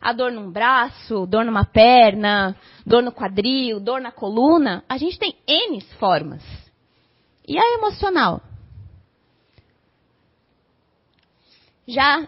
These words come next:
entrando mais agora na palestra sobre suicídio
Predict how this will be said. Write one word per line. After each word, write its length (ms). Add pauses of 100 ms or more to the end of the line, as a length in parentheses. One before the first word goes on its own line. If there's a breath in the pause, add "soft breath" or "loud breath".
entrando 500
mais 320
agora 520 (960 loud breath)
na 160
palestra 680 (160)
sobre 280
suicídio 640